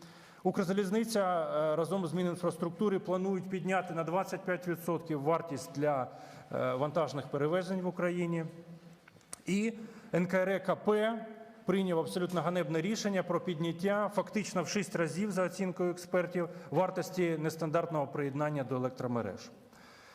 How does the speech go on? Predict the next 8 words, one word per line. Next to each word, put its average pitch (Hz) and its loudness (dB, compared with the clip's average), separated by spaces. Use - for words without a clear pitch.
Чи 226 4
порахував 226 2
уряд 226 2
вплив 208 2
цих - 0
тарифних 180 2
рішень 196 0
на 156 2